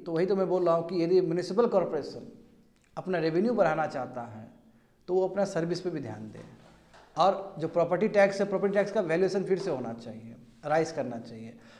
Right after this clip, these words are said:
टेक्नोलॉजी का यूज़ करना चाहिए ताकि अधिक से अधिक taxation यूज़ हो सके। देखो केंद्र सरकार ने कितना अच्छा टेक्नोलॉजी को यूज़ करके अधिक से अधिक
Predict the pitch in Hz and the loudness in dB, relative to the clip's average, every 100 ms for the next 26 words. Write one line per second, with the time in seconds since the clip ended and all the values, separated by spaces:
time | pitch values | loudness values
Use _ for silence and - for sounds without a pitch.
0 | _ _ 185 185 202 202 220 226 220 208 | _ _ 2 4 6 6 6 6 6 4
1 | 220 214 214 - 202 196 196 190 202 190 | 2 2 2 2 2 2 2 0 0 0
2 | 190 208 214 202 202 202 202 185 202 196 | 2 2 2 2 2 0 0 0 2 4
3 | 196 185 185 165 160 - - 165 151 - | 4 2 -2 -6 -10 -12 -8 -4 -4 -6
4 | - - - 180 175 190 196 196 196 185 | -16 -10 -4 -2 0 4 4 4 0 -2
5 | 208 202 202 202 202 202 202 202 202 202 | 0 -2 -2 -2 0 0 2 2 2 2
6 | 190 - 165 165 - - - - _ - | 0 0 -4 -4 -10 -20 -20 -20 _ 0
7 | 165 190 190 196 196 196 | 4 4 4 4 4 0